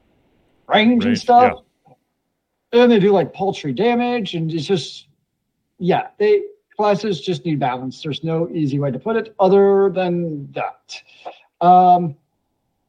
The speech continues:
Speaker 1: I feel like a, there's always the part of it, though, where, like, when we played Diablo two, or even Diablo three when it came out, like, social media as far as games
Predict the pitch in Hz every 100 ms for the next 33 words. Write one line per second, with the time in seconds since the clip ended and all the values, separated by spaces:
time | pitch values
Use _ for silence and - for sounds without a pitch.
0 | _ _ _ _ - 196 349 403 339 185
1 | - _ _ 262 285 214 294 254 294 349
2 | 349 285 - 214 202 151 143 - 147 147
3 | 143 147 147 143 143 151 131 _ _ _
4 | _ _ - 214 226 - 170 240 269 311
5 | 294 220 214 214 220 214 - - 202 139
6 | 127 139 _ _ _ - 214 339 311 277
7 | 254 214 - 202 202 147 - 156 135 139
8 | 113 113 _ _ _ _ _ _ 208 208
9 | 196 - _ _ _ _ _ _ _ _
10 | _ _ _ _ _ _ 196 - 233 254
11 | - 311 233 208 208 185 175 151 143 175
12 | 160 156 147 131 127 165 165 185 202 226
13 | 226 180